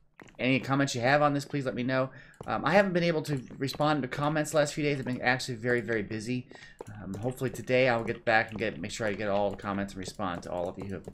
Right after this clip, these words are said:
put them, 'cause I, I do appreciate those. I do get to read them.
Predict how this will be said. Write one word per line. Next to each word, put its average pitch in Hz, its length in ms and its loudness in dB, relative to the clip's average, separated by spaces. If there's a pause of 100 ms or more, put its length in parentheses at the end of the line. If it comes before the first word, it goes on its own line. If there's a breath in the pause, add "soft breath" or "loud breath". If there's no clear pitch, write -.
put 101 160 -10
them, 87 140 -10
'cause - 140 -8
I, 107 80 4 (120)
I 120 40 2
do 120 100 2
appreciate 127 420 -2
those. 120 160 -2
I 117 80 2
do 120 160 -2
get 156 220 -2
to 113 80 -8
read 123 240 0
them. 131 180 -2